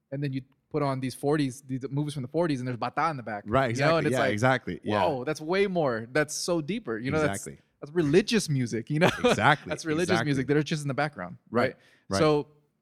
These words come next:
Speaker 1: all of this kind of, these divisions don't really mean much to me, you
Speaker 2: Right.
Speaker 1: know? There are, of course, these kind of, like, you know, like, if you're,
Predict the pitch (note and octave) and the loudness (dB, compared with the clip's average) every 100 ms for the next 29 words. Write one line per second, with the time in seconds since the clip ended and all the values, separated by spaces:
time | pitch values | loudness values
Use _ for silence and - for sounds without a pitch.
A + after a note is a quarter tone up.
0 | _ _ _ _ _ - - F3+ G#3+ G3 | _ _ _ _ _ -20 0 2 4 0
1 | - E3+ D#3+ C#3 C3+ - - C3+ A#2+ D#3 | 0 -6 -4 -4 -6 -8 -6 -6 0 0
2 | D#3+ C3 A2 - _ _ _ - C#3+ B2+ | 0 -6 -8 -16 _ _ _ -4 -4 -2
3 | C3 A#2 A#2 B2+ G#2+ E2+ - - - - | -6 -6 -8 -8 -10 -12 -18 -20 -20 -20
4 | _ - A#2+ B2+ _ _ _ A#2+ D3+ D3+ | _ -4 -4 -6 _ _ _ -2 0 2
5 | C#3+ E3+ E3+ C#3+ D#3+ C3+ A2+ A#2 - - | 2 0 -2 -4 -2 0 -2 -6 -16 -18
6 | _ _ _ - B2 - C#3 C3 A2+ A2+ | _ _ _ -10 -10 -6 -6 -4 -4 -6
7 | - - _ _ _ _ _ _ - B2 | -8 -20 _ _ _ _ _ _ -8 -6
8 | A#2 A2 A#2 - B2+ B2 B2 A#2+ | -4 -6 -10 -8 -4 0 0 -2